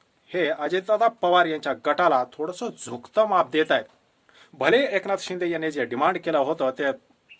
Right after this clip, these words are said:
नगरविकास खातं जरी त्यांना भेटलं असलं तरी देखील पावलोपावले एकनाथ शिंदे यांचा गेम कसा करता येईल, एकनाथ शिंदे यांची राजकीय किंमत, त्यांची उपयोगिता मूल्य कशी ढासळता येईल, यासाठी देवेंद्र फडणवीस आणि overall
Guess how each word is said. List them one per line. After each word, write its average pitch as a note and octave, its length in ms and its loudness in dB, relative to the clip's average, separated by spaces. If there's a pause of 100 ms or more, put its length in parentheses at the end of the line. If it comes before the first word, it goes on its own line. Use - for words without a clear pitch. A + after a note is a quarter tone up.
(100)
नगरविकास E3 720 -2
खातं E3 200 2
जरी D#3+ 200 -2
त्यांना D3 260 -6
भेटलं B2 340 -4
असलं C#3+ 420 0 (500)
तरी A#3+ 200 4
देखील A3+ 380 -4 (140)
पावलोपावले G3 600 2
एकनाथ E3+ 500 -4
शिंदे G3 400 -6
यांचा C3 240 -4
गेम C3 300 -2 (140)
कसा E3 180 0
करता E3+ 320 0
येईल, F3+ 160 -2 (280)
एकनाथ G#3+ 360 -4
शिंदे F3+ 340 -6
यांची E3 280 -6
राजकीय D#3+ 580 -6 (140)
किंमत, G#3+ 400 -2
त्यांची D3 200 -10
उपयोगिता E3+ 420 -2
मूल्य E3+ 260 -6
कशी E3 280 -6
ढासळता G#3+ 680 0
येईल, B2+ 220 -2 (460)
यासाठी F#3+ 520 0
देवेंद्र D3 360 -4
फडणवीस F#3 480 -4
आणि D#3 120 -8
overall C3+ 400 -2